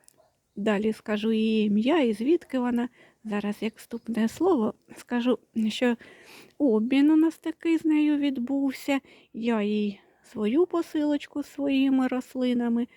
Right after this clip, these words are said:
а вона мені свої рослинки. От зараз я буду показувати все. Ну от, знімаю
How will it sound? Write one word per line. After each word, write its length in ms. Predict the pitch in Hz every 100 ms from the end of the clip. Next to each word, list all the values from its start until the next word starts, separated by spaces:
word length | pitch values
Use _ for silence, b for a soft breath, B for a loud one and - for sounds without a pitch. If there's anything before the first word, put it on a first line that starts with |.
| b b
а 120 | - 302
вона 320 | 359 392 403
мені 400 | 269 269 302 311 _ _
свої 420 | - 202 208 190
рослинки. 760 | 190 185 - 185 185 214 247 - B B B
От 220 | 311 359
зараз 340 | 233 262 285 240
я 220 | 214 220
буду 320 | 233 233 233 220
показувати 920 | - - 180 135 - 180 190 - 175
все. 380 | 196 - 175 180 b b b _ _ _ _ _ _ _ b b b -
Ну 320 | 339 320 220
от, 140 | 208
знімаю 800 | 214 262 294 220 196 190 196 220